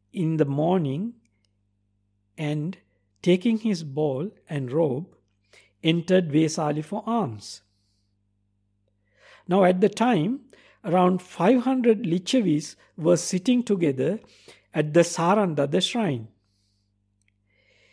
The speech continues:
And this discussion came up among them. "The appearance of five treasures is rare in the world."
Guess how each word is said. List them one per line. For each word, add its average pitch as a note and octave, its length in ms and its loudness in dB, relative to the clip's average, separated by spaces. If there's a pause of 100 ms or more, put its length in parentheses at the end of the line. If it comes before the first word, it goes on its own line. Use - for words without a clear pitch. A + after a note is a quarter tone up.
(220)
And E3+ 240 0
this A#3 360 4 (360)
discussion G3+ 680 2
came F#3+ 340 0
up - 340 -8 (120)
among D#3 320 -4
them. B2+ 280 0 (2250)
"The E3 180 0 (100)
appearance C#4 640 2
of - 460 0 (340)
five A3 520 4
treasures F3+ 600 4 (180)
is F#3 380 -4
rare D3+ 540 2 (1080)
in F#3 180 2
the G3 100 6
world." F#3 460 4